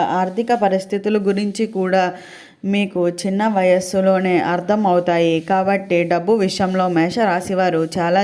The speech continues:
జాగ్రత్తగా ఉంటారనే చెప్పుకోవాలి. ఒక రూపాయి ఖర్చు పెట్టేటప్పుడు ఖచ్చితంగా దానికి సంబంధించినటువంటి ప్రతి దాని గురించి కూడా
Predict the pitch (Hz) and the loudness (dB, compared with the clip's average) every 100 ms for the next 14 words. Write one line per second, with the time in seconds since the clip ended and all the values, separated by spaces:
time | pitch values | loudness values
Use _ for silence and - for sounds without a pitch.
0 | 185 170 165 175 175 190 196 202 180 170 | 2 0 2 0 2 2 2 2 2 0
1 | 175 175 190 226 180 - 165 170 160 160 | 0 0 0 0 -2 0 0 2 2 0
2 | 143 - - - - _ 180 196 208 190 | -2 -6 -20 -20 -20 _ -4 0 2 2
3 | 175 175 220 233 180 175 226 220 180 - | 2 2 0 2 -2 0 -2 0 0 0
4 | 202 196 190 190 202 190 175 170 - - | -2 0 0 0 0 4 4 2 -6 -20
5 | _ _ _ _ _ _ _ _ _ - | _ _ _ _ _ _ _ _ _ -4
6 | 208 - 208 202 196 190 190 170 151 - | -2 0 0 2 0 0 0 0 -2 -6
7 | - - 190 190 185 196 185 202 196 175 | -20 -12 -2 0 0 0 0 0 0 -2
8 | 185 190 202 202 190 208 196 190 190 190 | 0 0 0 -2 -2 -2 -2 0 0 0
9 | 185 180 170 160 - - - _ 190 185 | -2 -2 -2 -2 -6 -20 -20 _ -2 0
10 | 214 220 202 190 190 190 190 196 190 208 | 2 2 4 2 0 0 0 0 -2 -4
11 | 190 185 180 | -4 -2 2